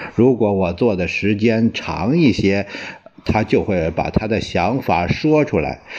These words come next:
在那些十分危机的日子里，他总是采取这种办法。木桥当时与美国军方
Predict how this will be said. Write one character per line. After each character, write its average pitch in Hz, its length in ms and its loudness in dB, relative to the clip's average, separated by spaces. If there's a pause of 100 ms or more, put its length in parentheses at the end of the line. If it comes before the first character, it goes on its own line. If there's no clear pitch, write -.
(160)
在 156 180 2
那 175 180 2
些 139 180 2
十 160 220 0
分 143 220 0
危 190 260 4
机 170 220 4
的 135 100 6
日 120 220 4
子 95 140 0
里， 76 280 -4 (180)
他 104 260 0
总 90 420 -2
是 165 200 4
采 101 300 -2
取 82 540 -2
这 123 340 2
种 78 300 -6
办 73 220 -8
法。 - 200 -14 (1080)
木 220 200 8
桥 120 280 2
当 190 320 0
时 123 200 4
与 131 140 6
美 101 240 2
国 123 160 4
军 175 300 4
方 127 300 2